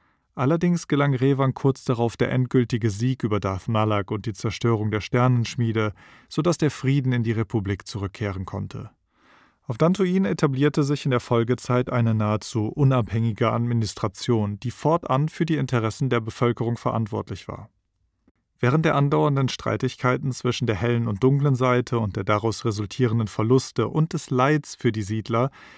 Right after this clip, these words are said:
entwickelte sich ein regelrechter Hass auf alle Jedi, den die Dantuinianer auch offen zur Schau stellten.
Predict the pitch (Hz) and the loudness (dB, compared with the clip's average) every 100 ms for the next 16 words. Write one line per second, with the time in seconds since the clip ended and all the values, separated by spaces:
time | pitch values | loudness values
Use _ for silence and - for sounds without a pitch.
0 | - _ 123 123 170 170 147 123 127 139 | -20 _ 0 2 2 2 2 2 2 0
1 | 135 117 101 123 139 135 113 117 - 110 | 0 0 2 2 4 2 2 -2 0 -2
2 | 90 - 120 117 - - 101 - 95 92 | -2 -2 0 0 -4 -8 -8 -6 -6 -6
3 | 98 101 98 104 - - - - 127 120 | -4 -6 -6 -12 -12 -20 -20 -2 0 4
4 | 127 120 135 - 127 117 123 127 135 120 | 4 4 2 2 2 4 2 4 4 2
5 | 101 117 120 120 - 110 - 120 117 - | 0 -4 -4 -4 -4 -4 0 2 0 -2
6 | 101 95 - 110 | -8 -8 -12 -14